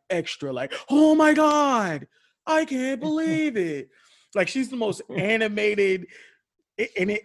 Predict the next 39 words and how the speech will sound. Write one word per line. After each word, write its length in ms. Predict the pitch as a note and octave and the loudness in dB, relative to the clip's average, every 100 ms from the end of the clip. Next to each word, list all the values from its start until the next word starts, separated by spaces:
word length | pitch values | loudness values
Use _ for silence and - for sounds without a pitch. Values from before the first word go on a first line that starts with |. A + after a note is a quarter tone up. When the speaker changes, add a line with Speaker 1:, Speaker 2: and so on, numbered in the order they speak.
| - | -2
Speaker 1:
it 140 | F#3+ | 0
sometimes 440 | A#3+ A#3+ B3+ A3 | 0 0 0 -2
seems 280 | A#3 A3+ A3 | -4 -6 -4
fake, 280 | - A#3 A#3 | 0 0 0
but 100 | G#3 | 0
I 80 | G3+ | 0
can 140 | A3+ F#3+ | -2 -2
tell 200 | A3+ G#3 | 0 0
that 140 | F#3+ | 0
that's 140 | G3+ F3 | -2 -2
just 240 | G3+ E3 | -4 -4
genuinely 500 | E3+ F#3 F#3 F#3 F#3+ | -4 -2 -2 -4 -4
who 140 | F3+ | -6
she 280 | G3 G3 F#3 | -6 -6 -4
is. 300 | G3+ A3 A3+ - - _ _ _ | -2 -4 -8 -16 -20 _ _ _
So 140 | - B3 | -4 0
I 100 | G3 | 0
just 120 | A3+ | 0
wanna 180 | A3+ G#3 | 0 -2
see 240 | - A3+ | -2 -2
if, 80 | F3+ D#3 - | -2 -4 -10
how 180 | D#3 G3+ | -2 -2
Willow 320 | F3 G#3 A#3 | 4 6 6
gonna 180 | G3 G3 | 4 0
be 60 | F3+ | -4
staring 260 | - G3 F#3+ | -4 -2 -2
at 120 | F3+ | -2
her 60 | F3+ | -2
mom 260 | F3+ F3+ | -4 -2
like, 240 | F3 E3 D#3 - - | -2 -4 -6 -16 -6
"Okay, 320 | F3 G3 F#3 | -4 -2 -2
explain 440 | F#3 F3+ - E3 F#3 | -4 -8 -6 -4 -4
yourself 300 | F#3 G3 F#3 | -6 -6 -4
out 140 | F#3 | -6
of 60 | F3+ | -6
this 120 | E3+ | -6
August 260 | F3 F3 E3 | -6 -4 -4
Alsina 400 | E3+ - G#3+ D#3+ | -4 -4 -8 -6
bullshit," 500 | D#3 C#3+ C#3 C#3+ | -6 -8 -10 -12